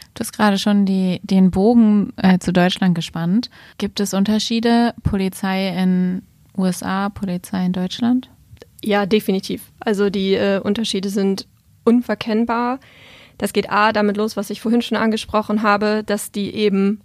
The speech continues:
Speaker 2: alleine im Streifenwagen sitzen und wir zu zweit sind. Also in, gerade in L A ist es eben der Job eines Streifenpolizisten ein Einzelkämpferjob. Sie fahren, telefonieren, bedienen ihren Computer, gucken die Leute noch an und agieren auch viel alleine.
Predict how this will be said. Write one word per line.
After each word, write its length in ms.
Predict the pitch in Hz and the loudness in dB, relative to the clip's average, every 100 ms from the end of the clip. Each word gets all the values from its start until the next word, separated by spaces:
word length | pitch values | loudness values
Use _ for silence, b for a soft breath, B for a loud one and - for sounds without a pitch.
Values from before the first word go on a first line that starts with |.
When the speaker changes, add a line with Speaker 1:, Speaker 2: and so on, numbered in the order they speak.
| _ | _
Speaker 2:
alleine 640 | - 208 202 208 220 247 269 | -6 -2 0 0 0 0 -2
im 120 | - 226 | -2 -2
Streifenwagen 720 | - 220 220 226 214 220 220 | -2 -4 -2 -2 -2 0 -2
sitzen 400 | 220 - 226 220 | -4 -2 -2 0
und 180 | 214 196 | 0 0
wir 200 | 208 202 | 0 -2
zu 100 | 202 | -6
zweit 400 | - 202 214 - | -4 -2 -2 -2
sind. 320 | 240 240 285 B B B B | 0 0 -2 B B B B
Also 260 | - 202 202 | -4 -2 0
in, 420 | 185 202 202 202 | 0 2 2 0
gerade 260 | 202 190 196 | 0 -2 0
in 140 | 202 | 0
L 160 | 190 190 | 2 0
A 340 | 202 202 - | 0 -2 -2
ist 120 | 208 | -6
es 140 | 214 - | -10 -4
eben 560 | 208 196 196 196 214 - - | -2 0 0 0 -2 -8 -4
der 80 | 185 | -2
Job 200 | 196 202 | 0 -2
eines 200 | 196 190 | -2 -4
Streifenpolizisten 800 | - 196 202 196 185 - 196 185 | 0 -2 0 -2 -4 -6 -8 -8
ein 100 | 190 - | -8 -4
Einzelkämpferjob. 920 | 196 - 233 220 220 226 214 240 - | -4 -4 -6 -4 -4 -4 -4 -6 -8
Sie 160 | - 190 | -12 -12
fahren, 600 | - 185 196 233 262 285 | -4 0 0 0 -2 -4
telefonieren, 720 | - 190 - 202 208 240 262 | -4 -4 0 2 2 2 0
bedienen 340 | 208 185 214 | -2 0 0
ihren 180 | 208 208 | 0 -4
Computer, 640 | - 190 220 233 262 262 277 | -4 -6 -4 -4 -2 -2 -4
gucken 340 | - 233 226 | -4 -2 -2
die 80 | 202 | 0
Leute 320 | 196 208 - | -2 -2 -4
noch 160 | 220 - | -6 -4
an 220 | 214 220 | -4 -4
und 160 | 190 | -6
agieren 420 | - 185 202 233 247 | -6 -6 -2 0 0
auch 280 | 226 240 | -2 -4
viel 340 | - - 247 262 | -8 -4 -2 -2
alleine. 580 | 220 220 226 240 247 | -2 0 2 2 2